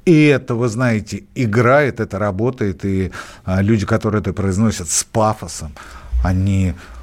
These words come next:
а, всякий раз срывают аплодисменты. А у меня возникает вопрос. Вот смотрите, по Москве сто пятьдесят семь тысяч многодетных семей.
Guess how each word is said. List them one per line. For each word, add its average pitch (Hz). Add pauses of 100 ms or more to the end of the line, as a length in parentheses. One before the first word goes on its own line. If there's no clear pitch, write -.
(160)
а, 85 (160)
всякий 120
раз 110
срывают 110
аплодисменты. 113 (240)
А 98
у 101
меня 123
возникает 127
вопрос. 135 (320)
Вот 117
смотрите, 151
по 120
Москве 156
сто 175
пятьдесят 139
семь 120
тысяч - (140)
многодетных 92
семей. 71